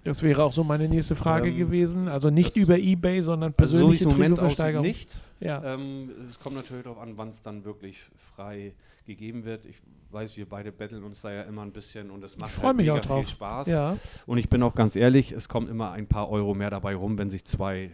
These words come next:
Speaker 2: in die Augen gucken und sich gegenseitig hochbieten.
Speaker 1: Ja, dieses Mal bist du
Speaker 2: Ähm,
Speaker 1: auch fällig. Also nur, dass
Speaker 2: und,
Speaker 1: du Bescheid weißt, ne? Also
Speaker 2: ähm, ich find's halt, ich find's halt auch so für, für die Atmosphäre immer eine ganz, ganz nette
Speaker 1: Ist
Speaker 2: Geschichte.
Speaker 1: wichtig, ja.
Speaker 2: Wenn's nicht,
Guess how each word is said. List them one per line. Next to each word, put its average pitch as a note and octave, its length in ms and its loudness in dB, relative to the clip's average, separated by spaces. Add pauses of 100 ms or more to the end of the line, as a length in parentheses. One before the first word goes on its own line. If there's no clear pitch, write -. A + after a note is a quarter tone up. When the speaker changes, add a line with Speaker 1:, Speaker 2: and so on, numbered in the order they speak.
(160)
Speaker 2:
in G2+ 120 -12
die G2+ 80 -8
Augen F#2+ 240 -2
gucken F#2+ 220 -14
und F#2 100 -8
sich F#2 100 -6
gegenseitig F#2 480 0
hochbieten. F#2 540 0
Speaker 1:
Ja, F#3 240 -2 (120)
dieses F3 280 -4
Mal G3 120 6
bist F3+ 140 2
du G3+ 60 4
Speaker 2:
Ähm, G3+ 40 2
Speaker 1:
auch - 40 0
fällig. C#3 420 0
Also C#3 140 0
nur, D#3 220 4
dass E3+ 100 2
Speaker 2:
und, - 80 -6
Speaker 1:
du - 40 0
Bescheid D#3 300 -2
weißt, A#2 260 -8
ne? F#3+ 200 -2
Also G#2+ 280 2
Speaker 2:
ähm, G2+ 280 0 (120)
ich G#2+ 120 -2
find's C3+ 280 4
halt, A#2 220 0
ich A2+ 100 -10
find's - 240 -6
halt A2+ 160 -4
auch G2+ 120 -2
so G2+ 220 -2
für, G2 220 -6
für - 120 -6
die G2 100 -4
Atmosphäre F#2+ 460 -4
immer F#2 100 -6
eine F2 140 -10
ganz, F2 320 -12
ganz F2+ 260 -10
nette F2 220 -10
Speaker 1:
Ist - 160 -4
Speaker 2:
Geschichte. G#2+ 400 -4 (100)
Speaker 1:
wichtig, - 160 -6
ja. - 140 -12
Speaker 2:
Wenn's A#2 320 -2
nicht, C3 280 -8